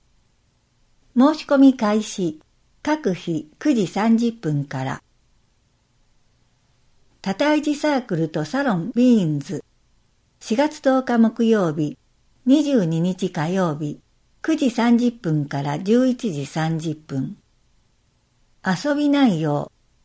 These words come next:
四月十日木曜日、自由遊び。四月二十二日火曜日、自由遊びと子どもの日制作。駐車場での乗降時等もサポートします。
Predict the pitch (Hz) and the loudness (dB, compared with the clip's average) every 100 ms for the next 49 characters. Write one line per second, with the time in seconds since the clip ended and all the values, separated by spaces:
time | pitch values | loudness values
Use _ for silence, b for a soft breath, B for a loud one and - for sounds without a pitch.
0 | _ _ - - 240 302 - 269 262 262 | _ _ -8 -2 0 0 -2 0 0 2
1 | 240 226 226 233 226 185 156 151 - _ | 4 4 2 2 2 2 -2 -6 -8 _
2 | _ _ _ - 147 156 208 233 240 202 | _ _ _ -12 -2 0 2 2 0 -2
3 | - 143 151 139 _ _ _ _ _ _ | -6 -8 -6 -10 _ _ _ _ _ _
4 | _ - 220 277 294 302 302 285 233 180 | _ -4 0 0 2 2 2 4 2 2
5 | 160 170 185 190 170 170 208 170 151 147 | 0 -2 -4 -4 -2 -2 -2 -2 -4 -8
6 | 135 _ _ _ _ - 160 175 247 269 | -10 _ _ _ _ -10 0 2 2 2
7 | 269 269 190 151 151 143 156 147 220 240 | 0 0 -2 -4 -4 -6 -4 -2 0 4
8 | 240 233 220 196 - - 156 151 131 139 | 4 2 -2 -8 -8 -4 -4 -2 -6 -8
9 | - 147 - _ _ _ _ _ _ _ | -10 -12 -12 _ _ _ _ _ _ _
10 | _ _ - 269 277 277 262 269 262 254 | _ _ -6 -2 0 0 2 4 4 4
11 | 196 160 202 254 254 269 202 165 151 202 | 2 0 2 2 0 0 0 0 -4 -2
12 | 170 147 135 - 143 214 196 143 135 - | -2 -2 -4 -4 -6 -2 -4 -4 -10 -6
13 | 120 127 - - | -6 -6 -12 -20